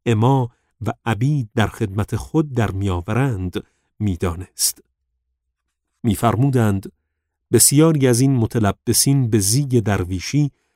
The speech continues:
دارای قلبی صاف و راهی روشن و مدرکاتی صحیح می‌باشند، ولی راه ما با آنان فرق می‌کند.» و با علما و فقهایی که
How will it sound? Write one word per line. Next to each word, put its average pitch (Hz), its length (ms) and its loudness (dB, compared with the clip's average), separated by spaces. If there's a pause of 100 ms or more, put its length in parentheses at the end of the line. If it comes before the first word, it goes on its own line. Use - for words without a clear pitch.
(200)
دارای 117 560 2
قلبی 101 360 0
صاف 123 580 -2
و 113 80 -2
راهی 110 440 0
روشن 120 480 0 (420)
و 110 80 0
مدرکاتی 104 800 -2
صحیح 127 540 -2
می‌باشند، 92 640 -6 (460)
ولی 107 320 0
راه 127 340 0
ما 120 380 2
با 107 260 -4
آنان 95 420 -2 (300)
فرق 120 560 -4
می‌کند.» 110 500 -8 (760)
و 110 80 2
با 104 220 2
علما 120 460 2
و 123 100 0
فقهایی 110 560 -2
که 113 240 -2